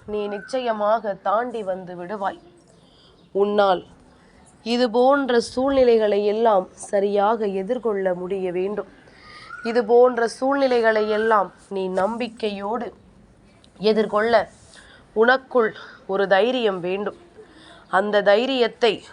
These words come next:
உனக்கே உனக்கானதாக கொடுக்கத்தான் உன் அப்பன் கருப்பன் நான் உன் முன்னால் வருகிறேன் என்பதனை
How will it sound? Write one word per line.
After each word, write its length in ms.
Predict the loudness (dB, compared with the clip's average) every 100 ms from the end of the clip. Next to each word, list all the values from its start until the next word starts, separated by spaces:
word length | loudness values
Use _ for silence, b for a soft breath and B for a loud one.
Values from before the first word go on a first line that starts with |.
| B -2
உனக்கே 500 | 0 2 -2 0 2 2
உனக்கானதாக 1000 | 2 0 0 0 2 2 4 2 2 -6
கொடுக்கத்தான் 840 | -6 -2 -2 -2 -6 -2 0 0 -4 b b b b
உன் 180 | -2 2
அப்பன் 420 | 2 2 0 0 0
கருப்பன் 580 | 0 2 -2 0 0 2
நான் 240 | 2 0 -4
உன் 200 | -4 -2
முன்னால் 480 | -4 -2 2 2 2
வருகிறேன் 580 | 0 0 -2 -2 -2 -4
என்பதனை 480 | -4 -2 -2 -4